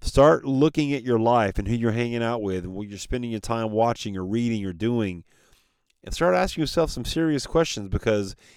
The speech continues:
until you do that, until you start realizing where your blind spots are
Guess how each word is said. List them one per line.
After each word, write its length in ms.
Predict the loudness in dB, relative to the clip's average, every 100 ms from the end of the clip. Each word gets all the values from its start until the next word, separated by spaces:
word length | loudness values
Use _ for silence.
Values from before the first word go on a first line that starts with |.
| _
until 300 | -12 0 2
you 200 | 4 0
do 240 | 0 2 6
that, 260 | 6 6
until 260 | 0 -2 -2
you 100 | -2
start 300 | 0 2 2
realizing 680 | 2 2 4 2 0 -6 -10
where 220 | -8 -6
your 120 | -4
blind 360 | 0 0 0 -2
spots 320 | -2 -4 -2
are 280 | -2 -2